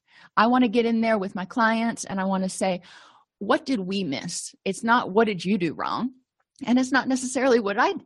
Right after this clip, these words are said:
what did I do wrong?" But what did we overlook? What triggers? What happened? Um, and, and let's figure out a way to tighten up your relapse prevention plan.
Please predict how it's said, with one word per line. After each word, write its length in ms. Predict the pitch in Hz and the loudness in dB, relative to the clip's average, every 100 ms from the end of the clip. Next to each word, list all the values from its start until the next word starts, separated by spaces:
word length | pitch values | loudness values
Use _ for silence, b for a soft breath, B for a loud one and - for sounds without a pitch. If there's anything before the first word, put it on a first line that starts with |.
| - | -6
what 200 | 214 220 | -2 -2
did 100 | - | 0
I 160 | 202 330 | 0 2
do 160 | 190 | -2
wrong?" 320 | - - 87 - B B | -6 -8 -8 -12 B B
But 160 | 208 - | -6 -6
what 400 | 165 208 311 302 | -4 2 2 2
did 140 | 285 | -2
we 200 | 240 247 | 0 -2
overlook? 600 | - 214 196 190 180 - 190 | 0 -2 -2 -4 -6 -8 -4
What 240 | 202 - | -4 -6
triggers? 600 | - 262 240 247 247 - B B B | -2 0 2 2 2 -2 B B B
What 200 | 185 185 | -4 -2
happened? 720 | 190 220 220 226 214 214 - - | 0 2 2 0 0 0 -2 -6
Um, 500 | 185 180 175 - - _ _ _ | -4 -2 -4 -8 -14 _ _ _
and, 200 | 214 208 | -4 -2
and 320 | 202 196 185 - _ - | 0 -2 -4 -12 _ 0
let's 220 | 233 226 - | 0 0 -4
figure 280 | 277 240 226 | -2 2 4
out 160 | 208 196 | 4 2
a 60 | |
way 180 | 196 190 | 0 0
to 100 | 175 | -2
tighten 420 | - - 202 214 | -6 -2 0 0
up 200 | 202 - | -2 -2
your 80 | 185 | -4
relapse 500 | 180 180 180 - - | -2 -2 -2 -6 -18
prevention 540 | - 175 170 180 185 | -8 -4 -2 -2 -6
plan. 260 | - - - | -8 -8 -10